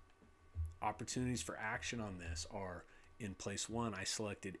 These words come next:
A T F Form one, the full legal name, and this is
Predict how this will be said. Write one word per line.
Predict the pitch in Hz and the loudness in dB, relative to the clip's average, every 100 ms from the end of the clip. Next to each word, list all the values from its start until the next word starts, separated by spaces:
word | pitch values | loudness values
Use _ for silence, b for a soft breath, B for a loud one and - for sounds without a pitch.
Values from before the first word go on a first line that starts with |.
| - | 0
A | 107 | 2
T | 110 - 110 | 2 2 0
F | 101 | 0
Form | - 101 98 92 | -6 -6 -4 -2
one, | 101 101 85 76 - B B B B | -2 -2 -4 -8 -16 B B B B
the | 104 | -2
full | - - 123 123 127 123 - - | -2 0 4 6 4 2 -4 2
legal | 113 117 117 117 107 | 4 6 4 4 2
name, | 113 117 123 101 87 85 - B B B - | 2 4 4 2 -2 -6 -10 B B B -2
and | 104 104 | 2 4
this | 117 113 | 4 6
is | 135 - | 4 2